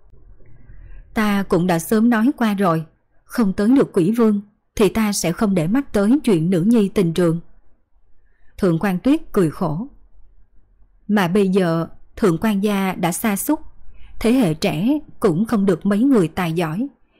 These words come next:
nên sợ là cha ta cũng khó mà đồng ý gả ta đi." Với thiên phú này của Thượng Quan Tuyết,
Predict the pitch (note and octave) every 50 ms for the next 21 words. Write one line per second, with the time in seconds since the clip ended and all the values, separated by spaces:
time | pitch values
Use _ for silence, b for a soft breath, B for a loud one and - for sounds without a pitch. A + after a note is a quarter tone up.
0 | _ - - A3+ G#3+ G3 F#3+ - - G3 D#3 E3 F3+ F#3 F3 E3+ E3+ E3 - A3
1 | A3 G#3 G3+ - G#3 G3+ G3+ G3+ G3 F#3 - _ _ _ - G#3 E3 F3 - -
2 | A3 A3 C#4 C#4 G3 E3+ F3+ F#3 E3 D#3 F3+ G3 G3 G#3+ C#4+ D4 B3+ G#3 D3+ D#3+
3 | A3+ - - A3+ G3+ F#3 G#3 G3 G3 F#3+ - - _ _ _ _ _ _ _ _
4 | _ _ _ _ - - - - - - - - - - - - F#3 G3 F#3 G3+
5 | B3+ B3+ - G#3 F3+ D#3+ - F#3 F#3 A3 A#3+ G3+ E3 D#3+ D3+ - F3 F3 G3+ F#3
6 | D#3 D#3 D#3 G3 F#3 F3 - A3 A#3+ C#4+ D4+